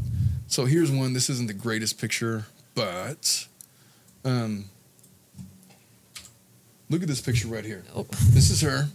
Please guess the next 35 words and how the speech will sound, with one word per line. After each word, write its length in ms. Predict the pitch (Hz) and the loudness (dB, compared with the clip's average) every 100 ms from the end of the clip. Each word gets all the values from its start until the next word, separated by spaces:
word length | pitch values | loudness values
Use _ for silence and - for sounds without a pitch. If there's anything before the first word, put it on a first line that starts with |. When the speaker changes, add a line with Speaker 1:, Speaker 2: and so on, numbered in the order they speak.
| - | -2
Speaker 1:
and 100 | 135 | 0
this 140 | 131 | 4
isn't 180 | 147 143 | 6 6
even 160 | 139 123 | 6 4
the 60 | |
worst 320 | 110 131 131 | 0 0 0
of 100 | 107 | -2
'em. 180 | 101 107 - | -6 -8 0
Speaker 2:
I 180 | 226 320 | 4 4
saw 280 | - 262 | 4 4
that 240 | 233 190 190 | 4 2 4
one 160 | 185 | 4
too. 300 | 190 202 180 - | 4 2 0 2
I 80 | |
was 140 | 220 135 | 4 4
Speaker 1:
But 60 | |
Speaker 2:
like, 240 | - 196 - | 4 -2 -4
"Really?" 300 | 220 233 156 | 0 4 6
Speaker 1:
look 80 | 415 | 6
at 60 | 143 | 4
this. 320 | 120 - - - - - - _ _ _ _ _ _ _ _ - | 2 0 -4 -14 -20 -20 -20 _ _ _ _ _ _ _ _ -2
And 140 | 143 | 4
you 60 | 160 | 6
see 160 | 156 214 | 6 2
the 100 | 175 | 2
size 320 | 156 175 151 | 2 2 2
of 60 | |
that 140 | 113 104 | 0 -2
girl. 240 | 107 95 113 | -4 -6 0
You 60 | |
saw 180 | 135 185 | 2 4
the 80 | 151 | 4
size 280 | - 160 131 | 2 2 0
of 40 | |
her 60 | 127 | -2